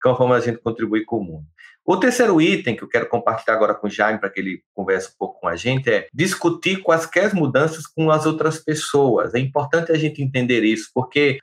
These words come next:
antes de socializar com os outros, converse sobre a situação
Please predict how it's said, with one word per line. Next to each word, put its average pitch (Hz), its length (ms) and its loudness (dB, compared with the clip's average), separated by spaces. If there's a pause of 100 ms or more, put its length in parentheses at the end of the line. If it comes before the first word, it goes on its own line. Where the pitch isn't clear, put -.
antes 220 420 2
de 131 80 -2
socializar 120 800 0
com 95 100 -4
os 90 160 -6
outros, 139 300 0 (120)
converse 151 540 0
sobre 139 400 0 (160)
a 175 140 4
situação 117 840 0